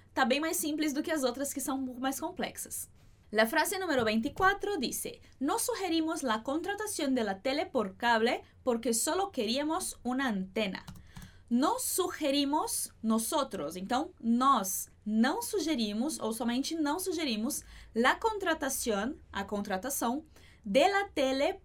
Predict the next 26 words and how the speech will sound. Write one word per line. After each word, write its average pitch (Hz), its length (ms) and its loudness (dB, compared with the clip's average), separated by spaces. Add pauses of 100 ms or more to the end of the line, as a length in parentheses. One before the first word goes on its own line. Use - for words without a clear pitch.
por 320 260 4
cable, 233 600 0 (320)
tele 349 480 2 (320)
por 320 440 2
cable, 220 440 0
a 220 120 0
gente 226 220 -2
traduz 226 340 -4
como 254 320 0
T 214 260 -2
V 240 340 0 (280)
a 285 240 6 (240)
cabo. 175 460 0
Então, 214 260 0
cuidado 269 420 2
com 330 80 -4
essa 330 140 -2
diferença 311 480 -4
aí, 202 220 -6
tele 262 320 0
por 214 360 -2
cable, 233 420 2 (200)
T 254 100 0
V 247 160 0
a 277 80 0
cabo. - 420 -4